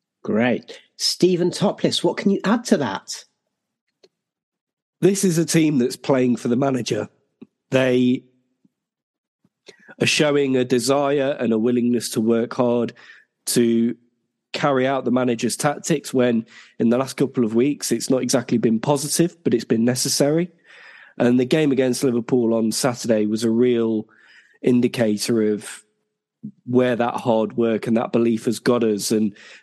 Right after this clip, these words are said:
Speaker 2: the players, the way they were celebrating at the final whistle, just shows that they are fully invested in what's going on at Forest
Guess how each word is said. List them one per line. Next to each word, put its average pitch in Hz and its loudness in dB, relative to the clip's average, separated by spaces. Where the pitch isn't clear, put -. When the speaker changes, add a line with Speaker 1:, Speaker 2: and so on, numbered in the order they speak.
Speaker 2:
the 131 0
players, 139 0
the 135 2
way 127 2
they 120 0
were 113 -2
celebrating 120 0
at 117 -4
the 117 -6
final 113 0
whistle, 110 -2
just 131 2
shows 117 0
that 123 -4
they 120 2
are 113 0
fully 131 0
invested 117 -2
in 110 0
what's 117 -4
going 110 0
on 113 0
at 117 0
Forest 117 -2